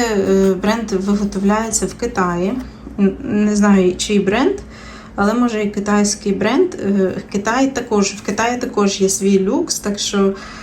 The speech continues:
м, тут, м, чого тільки варто цей Flower Nose, цей же самий Kaleidos, е, ну, She Glam так також наближається, е, і по упаковкам, і по якості, тому, е,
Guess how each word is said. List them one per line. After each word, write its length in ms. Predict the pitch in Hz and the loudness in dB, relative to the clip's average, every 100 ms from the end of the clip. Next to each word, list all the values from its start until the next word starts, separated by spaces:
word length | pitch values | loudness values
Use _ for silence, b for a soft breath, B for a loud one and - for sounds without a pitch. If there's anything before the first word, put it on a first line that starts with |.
| B - | B -8
м, 220 | - 92 180 | -2 -2 -2
тут, 300 | 220 214 - 208 | -4 -6 -6 -2
м, 360 | 196 190 180 156 B B B B B - - - - - - - - - | 0 2 -2 -6 B B B B B -20 -20 -20 -20 -20 -20 -20 -20 -8
чого 360 | - 233 214 208 | -6 -4 -2 -4
тільки 420 | 196 - 196 196 | -4 -2 0 2
варто 360 | 196 196 196 | 2 0 -2
цей 240 | 180 190 190 - | -4 -2 -4 0
Flower 360 | 196 190 190 | 2 2 2
Nose, 480 | 190 254 269 269 202 | 0 2 2 2 -4
цей 200 | - 196 | -2 0
же 100 | 196 | 0
самий 320 | - 196 190 | -2 0 2
Kaleidos, 640 | 190 185 196 247 226 214 - B B B B - 190 | 0 -2 -2 -2 -2 -4 -6 B B B B -8 -6
е, 260 | 190 185 - | -4 -4 -2
ну, 160 | 214 202 | 2 2
She 420 | 196 196 208 196 | 2 0 -2 0
Glam 360 | 190 208 247 | 0 2 0
так 140 | 233 208 | -4 -6
також 440 | 196 208 208 208 | -8 -2 -2 2
наближається, 880 | 202 196 190 196 196 196 190 196 196 196 B B B - | 4 4 2 2 4 4 2 2 0 -2 B B B -12
е, 420 | - 196 190 190 180 - - 196 - | -2 2 4 2 -2 -6 -4 -4 -2
і 80 | |
по 140 | 208 196 | 0 0
упаковкам, 720 | 190 190 - 262 277 214 196 | 0 -2 -4 -4 -4 0 0
і 40 | |
по 160 | 190 190 | 0 -2
якості, 640 | 190 247 247 240 - 214 | 0 -2 -2 -6 -4 -4
тому, 520 | 202 190 190 202 233 226 B B B B B B B B B B - - | -4 0 2 2 -2 -6 B B B B B B B B B B -20 -16
е, 520 | 269 208 196 190 190 | -6 0 2 2 0